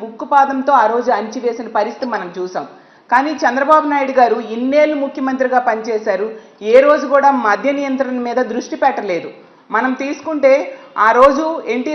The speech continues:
రామారావు గారు మద్యపాన నిషేధం చేశారు. ఆ మద్యపాన నిషేధం చేశాక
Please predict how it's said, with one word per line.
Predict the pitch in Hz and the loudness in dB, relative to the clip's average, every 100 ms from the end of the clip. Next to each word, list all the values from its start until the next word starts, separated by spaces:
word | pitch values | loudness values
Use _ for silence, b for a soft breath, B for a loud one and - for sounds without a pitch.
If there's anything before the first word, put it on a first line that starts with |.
| 277 | 0
రామారావు | 269 262 254 240 240 | 2 4 4 4 4
గారు | 240 294 349 226 | 4 2 0 0
మద్యపాన | 220 285 302 294 269 | 0 0 2 2 -2
నిషేధం | 254 254 226 220 214 | -2 -2 -2 -4 -4
చేశారు. | 190 190 156 - - b b b 208 | -2 -4 -6 -8 -20 b b b 0
ఆ | 247 247 | 2 4
మద్యపాన | 233 214 277 311 302 294 277 | 2 2 -2 2 4 2 -2
నిషేధం | 285 269 269 247 254 | 0 0 0 -4 -2
చేశాక | 226 254 226 | -2 0 2